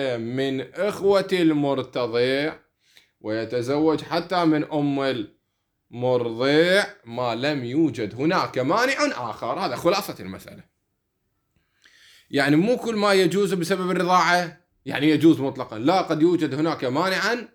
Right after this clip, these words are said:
آخر من الزواج، أخت زوجته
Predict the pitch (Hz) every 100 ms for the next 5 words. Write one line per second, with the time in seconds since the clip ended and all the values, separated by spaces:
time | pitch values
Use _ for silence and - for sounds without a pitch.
0 | 127 120 104 120 120 123 123 127 120 110
1 | 113 113 117 113 117 113 117 120 _ _
2 | _ _ _ _ _ _ _ _ _ _
3 | _ _ _ _ _ 120 135 117 113 127
4 | 196 - 208 202 196 190 185